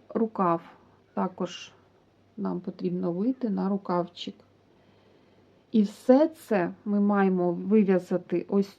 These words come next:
цю частину і ось цю, за висоту нашої пройми.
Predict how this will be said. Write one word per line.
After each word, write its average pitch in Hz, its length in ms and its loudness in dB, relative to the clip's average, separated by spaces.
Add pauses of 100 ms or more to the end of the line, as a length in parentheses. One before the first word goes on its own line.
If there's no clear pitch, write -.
цю 226 160 0
частину 226 760 -2 (100)
і 196 220 0
ось 175 380 -4 (140)
цю, 311 340 2 (1400)
за 196 460 2
висоту 196 880 -2 (260)
нашої 196 640 0
пройми. 190 580 0